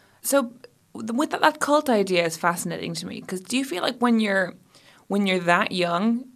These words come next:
and you're made to identify the tenets of what a damaging ideological sort of prison is, it makes you very good at recognizing damaging ideological prisons?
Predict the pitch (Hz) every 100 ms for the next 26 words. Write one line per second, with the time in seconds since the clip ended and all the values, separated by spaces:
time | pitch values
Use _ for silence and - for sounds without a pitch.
0 | _ 180 170 170 170 170 165 165 175 170
1 | 170 175 175 165 170 175 190 165 160 165
2 | 165 - 170 165 165 - - - 90 90
3 | 175 - _ _ 175 175 170 165 160 185
4 | 175 170 170 170 170 - - 175 170 165
5 | 160 160 165 170 165 165 165 - 165 165
6 | - 170 160 165 175 165 170 - 175 165
7 | 175 175 165 160 160 160 156 165 160 160
8 | 180 165 160 160 160 170 165 165 165 165
9 | 165 165 165 165 175 185 170 226